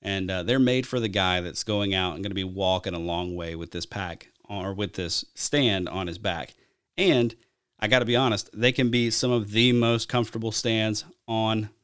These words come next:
the market. I will not hesitate to say that again. Climbers can be some of the most he-,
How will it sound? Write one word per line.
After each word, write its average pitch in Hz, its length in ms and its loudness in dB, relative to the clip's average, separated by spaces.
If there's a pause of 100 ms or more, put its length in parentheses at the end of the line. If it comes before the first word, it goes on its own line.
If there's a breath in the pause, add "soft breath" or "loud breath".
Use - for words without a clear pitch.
(120)
the 90 100 -8
market. 95 540 -2 (960)
I 101 100 0
will 98 160 -2
not 110 300 4
hesitate 110 440 -2
to - 60 -6
say 110 160 0
that 104 160 2
again. 98 340 -4 (640)
Climbers 117 460 2
can 107 120 -2
be 101 100 -2
some 104 200 -4
of 95 160 -4
the 107 140 0
most 101 320 -2
he-, 104 160 -2